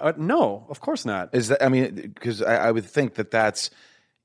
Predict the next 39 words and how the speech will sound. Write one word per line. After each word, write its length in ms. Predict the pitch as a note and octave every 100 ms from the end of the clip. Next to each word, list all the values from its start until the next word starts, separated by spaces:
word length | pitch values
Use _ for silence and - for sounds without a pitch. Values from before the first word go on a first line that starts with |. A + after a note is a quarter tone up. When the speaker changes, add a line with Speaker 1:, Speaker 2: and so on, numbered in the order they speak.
| _ _ _ _ _ -
Speaker 2:
you 80 | B2
know, 60 |
you 120 | A#2
were 60 | A2+
afraid 300 | G2+ B2 A2
of 80 | G#2
failure, 320 | B2 A#2 A2
weren't 180 | A2 F#2+
happy 300 | A2 G#2 A2
with 180 | G#2 G#2+
what 100 | F#2
you 160 | -
were 120 | G2+
doing. 380 | F2+ G#2+ A2+ A2
Even 180 | A#2 A2+
if 100 | G#2
you 100 | G#2
had 180 | G#2 G2+
success, 440 | G#2+ - A#2 G#2
you 60 | A2
didn't 160 | G#2 G2+
think 100 | G2
it 40 |
was 140 | G2 G#2
as 160 | G#2
successful 440 | F#2 - A2 - G2+
as 60 |
it 100 | F#2
should 280 | - C3 G#2
be. 240 | A2 G#2 - -
You 100 | A#2+
were 60 | A2
insatiable, 760 | G#2 B2+ A#2 - A2 G#2+ G#2 - -
and 300 | G#2+ A2 G#2+
the 80 | G#2
drinking 400 | G2 A2+ G#2+ G#2+
sort 200 | - A2+
of 60 | G#2
escalated. 480 | A2 - A#2 A#2+